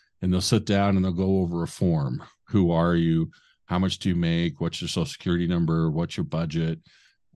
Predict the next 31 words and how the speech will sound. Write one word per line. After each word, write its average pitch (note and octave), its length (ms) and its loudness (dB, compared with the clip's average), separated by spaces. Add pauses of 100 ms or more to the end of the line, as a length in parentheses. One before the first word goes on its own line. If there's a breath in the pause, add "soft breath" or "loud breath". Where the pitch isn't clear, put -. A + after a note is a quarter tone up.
Do F#2+ 80 -2
you F#2+ 40 2
have F2+ 140 2
a F2 60 -4
car F#2 280 0
now? F2 320 -2
Does E2 200 -4
it E2+ 100 -4
have E2+ 160 -2
a F2+ 60 -2
pa-, A2 200 -6
uh, G2+ 40 2
they, A2 300 0 (320 soft breath)
they C#3 140 6
take D3+ 340 2
you C#3 220 4
out B2 240 0
of A#2 400 -4 (240)
what A2+ 300 -6
you A#2 140 2
would C3 120 4
like A2 220 -4
to F#2+ 80 -10
do G2+ 160 0
and G2 80 0
they F#2+ 100 0
force A#2 400 -2
you G#2+ 120 2
into G2 200 0
their F#2 140 0
system. - 520 -6